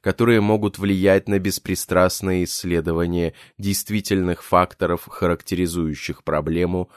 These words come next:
которую необходимо решать. Решение жизненных проблем требует смелости и искренности. Только честные и смелые люди способны по приводящему в недоумение, избивающему с толку лабиринту жизни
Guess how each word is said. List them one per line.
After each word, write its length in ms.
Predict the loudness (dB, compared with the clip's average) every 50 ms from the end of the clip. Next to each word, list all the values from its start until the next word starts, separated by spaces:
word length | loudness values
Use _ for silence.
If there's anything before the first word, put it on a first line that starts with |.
| -20 -20 _
которую 420 | -6 -6 0 2 4 4 4 4
необходимо 680 | 2 2 0 -2 -4 -2 -2 -2 -2 -2 -4 -4 -4 -4
решать. 540 | -4 -4 -6 -6 -4 -6 -6 -6 -6 -12 _ _ _ _ _ _ _ _ _ _ _ _ _ _ -20 -20 -20 -20 -16 _ 0
Решение 580 | 2 2 2 4 4 4 4 6 4 4 4
жизненных 600 | 4 2 2 0 0 0 0 0 2 0 0 0
проблем 560 | 2 2 4 4 4 4 2 4 4 2 0 -2
требует 520 | 0 2 2 2 4 4 2 2 2 0
смелости 680 | -2 -2 0 2 2 2 2 2 0 -2 -4 -8 -6 -6
и 320 | -6 -4 -4 -6 -4 -4
искренности. 880 | -4 -4 -6 -6 -4 -4 -4 -4 -4 -6 -8 -10 -12 -14 -12 -14 -14 -14 _ _ _ _ _ _ -20 -20 -20 _ _
Только 300 | 2 2 2 4 2 0
честные 540 | 0 4 4 4 4 4 2 0 0 0 0
и 160 | 0 -2 -4
смелые 560 | -4 -4 -2 0 2 2 2 4 2 2 0
люди 300 | 0 0 0 -2 -2 -4
способны 720 | -6 -6 -2 0 0 0 0 -2 -2 -2 -2 -2 -2 -2 -2
по 160 | -2 -2 -4
приводящему 920 | -4 0 0 2 2 2 2 4 4 2 2 2 -2 -6 -4 -4 -4 -4
в 80 | -4 -4
недоумение, 960 | -4 -4 -2 0 0 0 0 0 0 0 0 2 2 2 2 2 0 -2 -4 -14 -20 -12 -4
избивающему 960 | -4 -4 -4 0 0 2 4 6 6 6 6 4 0 -2 -4 -2 -2 -2 -2
с 120 | -4 -2
толку 520 | 0 2 2 2 0 -2 -2 -4 -2 0
лабиринту 680 | 0 0 0 0 0 0 0 0 -2 -4 -4 -6 -6 -6
жизни 560 | -4 -2 -2 -2 -2 -2 -2 0 0 0 -2